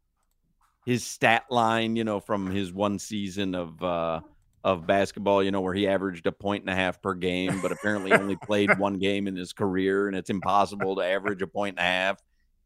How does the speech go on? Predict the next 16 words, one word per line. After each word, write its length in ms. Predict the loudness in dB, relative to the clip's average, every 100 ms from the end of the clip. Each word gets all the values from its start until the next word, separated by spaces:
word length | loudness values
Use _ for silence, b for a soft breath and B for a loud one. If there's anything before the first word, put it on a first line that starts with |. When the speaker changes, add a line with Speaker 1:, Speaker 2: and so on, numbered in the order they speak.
| 0
Speaker 1:
if 200 | 0 0 _ -4
you 120 | -4
played 380 | 6 6 8 6
only 480 | 2 0 -2 -4 -8
one 240 | 2 2 6
game. 240 | 4 4
But 160 | 0 8
they, 240 | 8 8 b b b
all 180 | 8 10
they 140 | 10
did, 380 | 10 10 8 6
wa-, 100 | -2 -2
'cause 140 | 2 2
he 80 |
crushed 380 | 0 8 10 10
Zion 480 | 10 10 8 4 -2